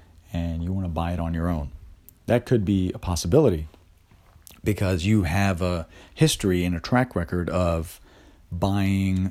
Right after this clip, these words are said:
duplexes or four-unit, uh, in the area. So that could work. You might not have too much trouble. And maybe you might have a couple hiccups on the way, but you might be able to deal with those things.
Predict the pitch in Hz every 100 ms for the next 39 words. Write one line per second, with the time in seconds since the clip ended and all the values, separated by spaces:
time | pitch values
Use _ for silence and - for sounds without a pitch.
0 | - 101 113 - 87 - - 82 82 -
1 | - _ - 90 90 87 87 - - 123
2 | 110 90 87 87 - _ _ _ _ -
3 | 87 - 120 98 98 90 80 71 - -
4 | - - - 185 170 101 87 85 - -
5 | - - - - - - 110 120 113 95
6 | 92 87 - 101 80 - - 113 78 73
7 | - - - - - 98 95 92 92 90
8 | 85 - - - - - - - 104 110
9 | 110 98 104 101 101 101 87 - - -
10 | - - - 107 151 110 95 - 95 87
11 | 110 104 - 92 87 123 120 92 80 87
12 | - 117 127 104 90 85 113 160 92 80
13 | 76 - - -